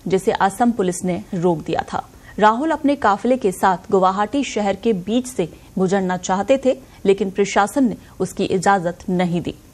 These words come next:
वहीं पुलिस ने गुवाहाटी सिटी जाने वाली सड़क पर बैरिकेडिंग कर दी। इसके बाद कांग्रेस समर्थक पुलिस से भिड़ गए, उन्होंने बैरिकेडिंग तोड़ दी थी। असम पुलिस ने वर्किंग डे का कारण बताकर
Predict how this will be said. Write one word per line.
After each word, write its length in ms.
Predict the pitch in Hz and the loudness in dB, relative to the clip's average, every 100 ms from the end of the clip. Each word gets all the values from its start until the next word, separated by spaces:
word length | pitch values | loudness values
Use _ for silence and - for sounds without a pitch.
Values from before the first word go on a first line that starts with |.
| - - - 190 | -20 -20 -8 -2
वहीं 120 | 190 | 0
पुलिस 320 | 196 208 214 | 4 4 4
ने 180 | 196 214 | 0 0
गुवाहाटी 540 | 196 185 190 196 190 254 | 2 2 2 0 0 0
सिटी 280 | 220 202 | 0 0
जाने 260 | 190 190 196 | 0 0 0
वाली 200 | 185 190 | 0 0
सड़क 320 | 190 190 214 - | 2 2 2 -2
पर 100 | - - - - | -4 -8 -12 0
बैरिकेडिंग 560 | 180 175 180 180 180 180 | 2 2 2 0 2 0
कर 120 | 185 | 0
दी। 160 | 156 - - - - - - - | -2 -6 -10 -20 -20 -20 -20 -6
इसके 220 | 196 254 | 0 4
बाद 260 | 233 254 - | 4 2 2
कांग्रेस 380 | 233 214 240 240 | 2 4 2 2
समर्थक 420 | 220 240 233 190 - | 0 0 -2 -4 2
पुलिस 260 | 196 208 | 2 4
से 80 | 220 | 2
भिड़ 160 | 220 220 | 4 2
गए, 200 | 196 - - - - | 0 -4 -14 -14 -4
उन्होंने 320 | 196 190 214 | -2 0 0
बैरिकेडिंग 540 | 196 180 175 185 180 185 - | 0 0 2 0 0 -6 2
तोड़ 180 | 185 165 | 2 2
दी 120 | 165 | -4
थी। 180 | - - - - - - - 208 | -6 -10 -12 -20 -20 -20 -4 0
असम 320 | 226 302 294 | 2 0 2
पुलिस 360 | 285 311 294 | 2 0 -2
ने 320 | 196 196 233 247 190 | -2 0 0 -4 -2
वर्किंग 500 | 196 208 214 277 214 | 0 0 0 -2 2
डे 120 | 202 | 2
का 180 | 208 220 | 2 -2
कारण 380 | 208 185 185 190 | 2 2 2 -2
बताकर 440 | 185 202 208 175 | 2 2 2 -4